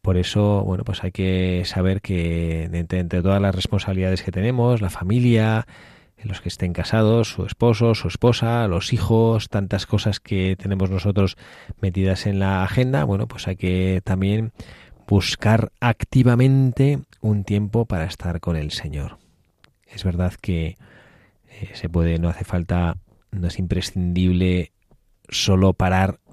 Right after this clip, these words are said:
para poder estar en contacto con el Señor. Como decíamos antes, uno puede hacerlo en cualquier momento, en cualquier circunstancia. Pero a veces nos pasa, y cuando digo nos, yo reconozco que también como sacerdote a mí, a veces no dedico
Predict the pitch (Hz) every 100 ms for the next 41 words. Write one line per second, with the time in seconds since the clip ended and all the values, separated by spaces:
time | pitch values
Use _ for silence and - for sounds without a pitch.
0 | - 90 85 85 87 - 90 87 82 85
1 | 87 85 80 90 131 - 80 80 85 82
2 | 87 85 - 85 87 82 82 92 92 98
3 | - 92 87 85 - 85 80 85 82 87
4 | 87 82 82 85 - 92 - - 95 92
5 | 90 85 - - - - - - - -
6 | 95 92 85 85 85 87 _ - - 110
7 | 107 107 - 107 117 127 _ _ _ -
8 | 98 87 - 82 90 95 107 - - 104
9 | 107 85 78 80 82 85 82 95 87 82
10 | 87 85 85 80 92 - 85 85 92 90
11 | 82 80 82 82 80 80 73 85 85 92
12 | 90 87 85 85 90 87 78